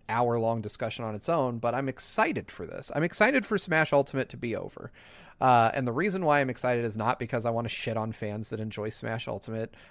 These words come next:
I don't personally love Smash Ultimate nearly to the degree Ash does, but I do recognize that it's, it's kind of a unique event in gaming, and, and it's a fun game.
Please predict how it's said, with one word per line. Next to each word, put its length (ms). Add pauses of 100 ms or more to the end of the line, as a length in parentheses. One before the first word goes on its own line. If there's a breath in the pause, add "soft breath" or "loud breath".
(140 soft breath)
I 200
don't 260
personally 360
love 260
Smash 320
Ultimate 400
nearly 320
to 180
the 80
degree 460
Ash 260
does, 400 (360 soft breath)
but 100
I 60
do 160
recognize 500
that 100
it's, 320
it's 200
kind 220
of 80
a 40
unique 380
event 340
in 100
gaming, 520
and, 420
and 140
it's 180
a 60
fun 520
game. 400